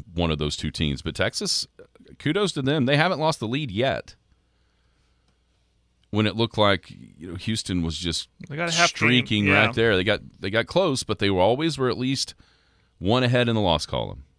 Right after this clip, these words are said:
Speaker 1: or behind, however we wanna look at it. And now they've, now they're three, uh, three games difference in the loss column.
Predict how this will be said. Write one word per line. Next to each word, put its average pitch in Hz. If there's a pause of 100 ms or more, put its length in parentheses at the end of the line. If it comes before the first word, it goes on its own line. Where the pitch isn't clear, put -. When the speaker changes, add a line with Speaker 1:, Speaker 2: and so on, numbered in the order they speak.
(180)
Speaker 1:
or 73
behind, 71
however 71
we 69
wanna 69
look 62
at 50
it. - (680)
And 71
now 92
they've, 90
now 87
they're 95
three, 92 (1300)
uh, 76
three 113
games 82
difference 80
in 80
the 76
loss 76
column. 73